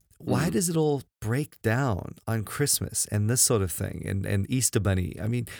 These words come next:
Speaker 1: it's also just a great fairy tale. Tell it like it's a fairy
Speaker 2: Yeah.
Speaker 1: tale. But you know why I think it doesn't? I think because people get,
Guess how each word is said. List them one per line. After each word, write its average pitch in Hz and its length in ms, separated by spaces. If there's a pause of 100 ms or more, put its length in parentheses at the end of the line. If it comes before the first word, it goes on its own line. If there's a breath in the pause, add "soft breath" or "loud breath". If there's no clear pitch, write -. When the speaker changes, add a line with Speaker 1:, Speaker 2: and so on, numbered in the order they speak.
Speaker 1:
it's - 180
also 151 420
just 113 240
a 117 40
great 117 260
fairy - 340
tale. 92 400
Tell - 220
it - 120
like 160 160
it's 143 160
a 139 60
fairy 202 240
Speaker 2:
Yeah. 185 120
Speaker 1:
tale. - 180 (300 loud breath)
But 131 200
you 139 40
know 185 140
why 156 200
I 120 60
think 123 240
it - 160
doesn't? 127 440 (360 loud breath)
I 110 80
think 175 280
because 110 200
people 170 280
get, 113 280